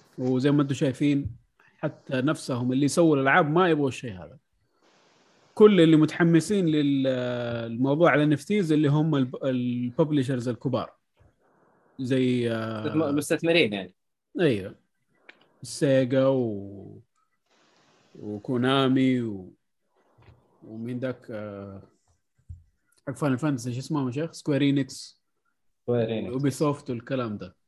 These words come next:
Speaker 1: هذول اللي يبغوا يخشوا في الموضوع عشان يحسوا إنه فيها مكسب لهم. بس نشوف.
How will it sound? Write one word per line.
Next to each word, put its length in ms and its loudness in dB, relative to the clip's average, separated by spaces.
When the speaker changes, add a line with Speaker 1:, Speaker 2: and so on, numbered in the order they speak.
Speaker 1:
هذول 240 6
اللي 580 6
يبغوا 240 4
يخشوا 320 -4
في 80 -10
الموضوع 540 2
عشان 260 0
يحسوا 440 -4
إنه 80 -2
فيها 200 -4
مكسب 380 -6
لهم. 220 -8
بس 180 -6
نشوف. 440 -6